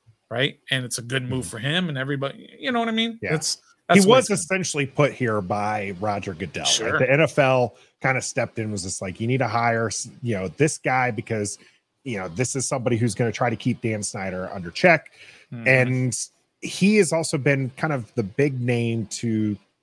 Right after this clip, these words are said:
Speaker 2: work the stadium deals. The stadium deals haven't been going the way that they were supposed to. Now you're kinda hiring in some other, uh,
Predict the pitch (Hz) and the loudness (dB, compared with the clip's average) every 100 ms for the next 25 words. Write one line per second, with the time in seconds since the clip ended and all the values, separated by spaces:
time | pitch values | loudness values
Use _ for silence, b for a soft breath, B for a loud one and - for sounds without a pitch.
0 | 101 113 185 - - 110 113 87 80 78 | -4 0 2 0 -6 -6 -6 -8 -8 -12
1 | 69 - 117 110 165 208 208 156 151 131 | -10 -8 -6 -4 -2 0 0 2 0 0
2 | 131 117 117 120 117 117 107 107 107 98 | -4 -2 -2 0 0 0 0 0 -2 -4
3 | - 98 92 85 _ _ 98 - 143 139 | -4 -4 -4 -8 _ _ -10 -4 0 0
4 | - 131 117 b b _ 110 147 151 143 | 0 -2 -2 b b _ 2 2 2 2
5 | 135 110 127 127 123 120 117 120 - 110 | 0 2 4 4 4 2 -2 -4 -4 -4
6 | 107 104 101 98 92 b b _ 95 87 | -2 -2 -2 -4 -6 b b _ -6 -6